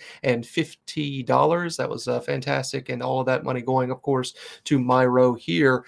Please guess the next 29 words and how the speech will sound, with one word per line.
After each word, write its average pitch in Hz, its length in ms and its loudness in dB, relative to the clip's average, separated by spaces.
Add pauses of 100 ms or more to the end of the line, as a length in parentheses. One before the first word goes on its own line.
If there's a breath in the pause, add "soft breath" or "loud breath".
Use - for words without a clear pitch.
(200 loud breath)
So, 151 300 8
um, 147 260 4
with 156 180 0
that 180 200 2
being 190 180 -4
said, 160 180 -2
I've 131 80 -4
got - 200 2
one 185 260 -2
word. 151 260 6
I 127 80 -2
think 254 220 -4
you 254 60 -4
know 175 100 -2
what 147 160 2
it 127 100 -2
is 123 220 -2
at 123 80 -16
this 127 140 -8
point, 120 340 -10
uh, 120 320 -4
Mister 127 380 -8
Mc-, 123 260 -10
uh, 123 140 0
McLeod. 120 420 -2 (320 loud breath)
In 151 220 8
three, 156 500 0 (220)
two, 233 420 -4 (100)
one, 208 640 2